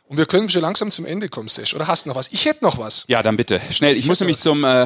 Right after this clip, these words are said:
Speaker 2: Aeropuerto.
Speaker 1: Ja, das stimmt. Du musst los, gell? Du musst fliegen. Aber, äh, wir sollten einmal, wenn wir schon über die ganzen Playoffs hier sprechen,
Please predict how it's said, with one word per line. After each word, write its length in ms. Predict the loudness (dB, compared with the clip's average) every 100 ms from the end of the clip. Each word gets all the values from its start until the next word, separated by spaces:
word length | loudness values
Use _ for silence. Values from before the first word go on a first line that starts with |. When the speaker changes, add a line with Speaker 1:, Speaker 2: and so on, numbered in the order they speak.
| 2
Speaker 2:
Aeropuerto. 680 | -4 -4 -2 0 0 0 -10 -10 -6
Speaker 1:
Ja, 80 |
das 100 | -4
stimmt. 260 | -4 -6 -10
Du 60 | -8
musst 180 | -8 -4
los, 180 | -4
gell? 140 | -4 -6
Du 60 |
musst 140 | -8 -10
fliegen. 340 | -10 -4 0 0 0 -6 -6 -4 -4
Aber, 400 | -2 -2 -4 -6
äh, 100 | -6
wir 80 | -2
sollten 300 | 2 2 0
einmal, 200 | -4 -2
wenn 100 | -2
wir 120 | 0
schon 280 | 0 0 -4
über 220 | -6 -4
die 200 | -4 -4
ganzen 380 | -4 -4 -4 -6
Playoffs 380 | -2 2 2 2
hier 120 | 0
sprechen, 520 | -2 -2 -4 -4 -8